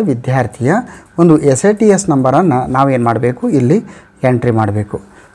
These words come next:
So, ಎಂಟ್ರಿಯನ್ನು ಮಾಡಿ ಅಲ್ಲಿ ಮುಂದೆ ಎಸ್ ಎ ಟಿ ಎಸ್ ಡಾಟಾವನ್ನು ಪಡೆದುಕೊಳ್ಳಿ ಅಂತ ಇದೆ. So, ಅದ್ರ ಮೇಲೆ ನಾವೇನು ಮಾಡಬೇಕು, ಕ್ಲಿಕ್ಕನ್ನು ನಾವು ಮಾಡಬೇಕು. So, ಈ ರೀತಿ ನಾವು ಕ್ಲಿಕ್ಕನ್ನು ಮಾಡಿದಾಗ ಏನಾಗುತ್ತೆ,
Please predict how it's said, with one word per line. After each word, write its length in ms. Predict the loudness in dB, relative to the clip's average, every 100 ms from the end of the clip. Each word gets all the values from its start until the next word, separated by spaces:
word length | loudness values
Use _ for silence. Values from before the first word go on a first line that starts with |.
| 2
So, 120 | 4
ಎಂಟ್ರಿಯನ್ನು 440 | 4 2 2 2
ಮಾಡಿ 320 | 2 2 2 -2
ಅಲ್ಲಿ 280 | -2 0
ಮುಂದೆ 280 | 2 2 2
ಎಸ್ 180 | 2 2
ಎ 80 | 0
ಟಿ 100 | 0
ಎಸ್ 200 | -2 0
ಡಾಟಾವನ್ನು 400 | -2 0 0 0
ಪಡೆದುಕೊಳ್ಳಿ 540 | -2 -2 0 0 0
ಅಂತ 200 | -2 -2
ಇದೆ. 640 | 0 2 2 0 -4 -20 -10 2
So, 80 | 2
ಅದ್ರ 200 | 4 2
ಮೇಲೆ 260 | 2 2
ನಾವೇನು 300 | 2 0 0
ಮಾಡಬೇಕು, 400 | -2 -2 -4 -6
ಕ್ಲಿಕ್ಕನ್ನು 720 | -4 -4 -2 -2 -2 -4 -10 _ -4
ನಾವು 200 | 0 2
ಮಾಡಬೇಕು. 680 | 0 0 -2 -6 -10 -18 _ _ -20 -20 _ 0
So, 80 | 2
ಈ 180 | 4 4
ರೀತಿ 240 | 2 0
ನಾವು 300 | 0 0 0
ಕ್ಲಿಕ್ಕನ್ನು 400 | 0 0 2 2
ಮಾಡಿದಾಗ 320 | 2 2 0
ಏನಾಗುತ್ತೆ, 800 | 0 -2 -4 -4 -6 -6 -10 -20